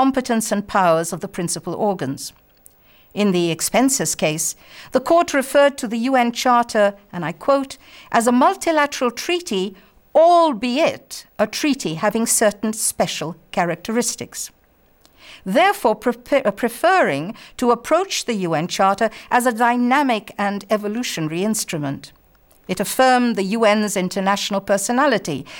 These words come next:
in the landmark nineteen forty-nine reparations case, relating to the capacity of the U N to bring a claim for reparations following on the assassination of one of its agents.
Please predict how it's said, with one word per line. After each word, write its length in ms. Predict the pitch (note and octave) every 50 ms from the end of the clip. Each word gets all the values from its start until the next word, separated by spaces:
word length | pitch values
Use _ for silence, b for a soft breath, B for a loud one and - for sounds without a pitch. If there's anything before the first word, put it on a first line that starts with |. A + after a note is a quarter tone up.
| B B B
in 120 | G3+ G#3
the 100 | A3 G#3+
landmark 720 | A3 A3+ A#3+ C4+ C#4 C4 B3 A#3+ A3+ G#3+ G#3+ G#3+ - -
nineteen 360 | G#3+ A3 B3 A#3+ A#3+ B3 A3
forty-nine 680 | G#3+ - G#3+ G#3 G#3 - G#3+ G3 F#3+ F#3 F#3+ F#3+ F#3+ F#3
reparations 720 | G#3 G3+ G3+ B3 B3+ C#4+ D#4 C#4 - - G3 E3+ - -
case, 360 | - D#3+ C#3 B2 - - - B B B B B B
relating 540 | B A3 B3+ C4 C4 C4+ D#4 D4+ - B3 A#3+
to 100 | - A#3+
the 80 | G3 G#3+
capacity 640 | G#3 B3+ A#3+ - C4 C4 B3+ - A3 G#3 - G3 F#3
of 80 | F3+
the 140 | - F#3 F3+ A3
U 60 | G#3+
N 160 | G3 E3 E3+ F#3
to 120 | - G#3
bring 220 | F3+ - G3+ G3 F#3
a 60 | F#3
claim 440 | F#3+ - - A#3 G#3+ G3 D#3+ E3 D#3+
for 160 | - - E3
reparations 840 | E3+ E3+ E3 - F3+ E3+ F#3+ G#3+ A3+ - - - D#3+ D#3+ E3 - B B B B B
following 460 | - - C4 C4 C4 B3 A#3 G#3 F#3+
on 100 | F#3 F#3+
the 140 | F#3 F#3 F3+
assassination 840 | F#3 - - A3 A3 G#3+ - - F#3+ F3 D#3 D#3+ - - - D#3+
of 80 | E3+ F3
one 180 | E3+ E3 E3
of 80 | D#3+ C#3+
its 160 | E3 E3 -
agents. 640 | - G3 G3 F#3+ - - D3 A2+ - - - -